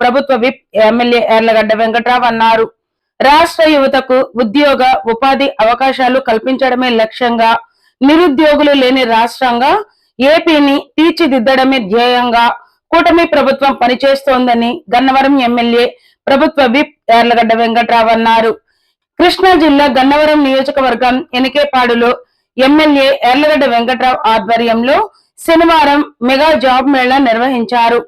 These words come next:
తెలుగుదేశం పార్టీ కార్యాలయంలో నిర్వహించిన ఈ జాబ్ మేళాను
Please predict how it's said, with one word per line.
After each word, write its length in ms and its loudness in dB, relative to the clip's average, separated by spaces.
తెలుగుదేశం 560 2
పార్టీ 340 0
కార్యాలయంలో 680 0
నిర్వహించిన 800 0
ఈ 140 2
జాబ్ 340 2
మేళాను 640 0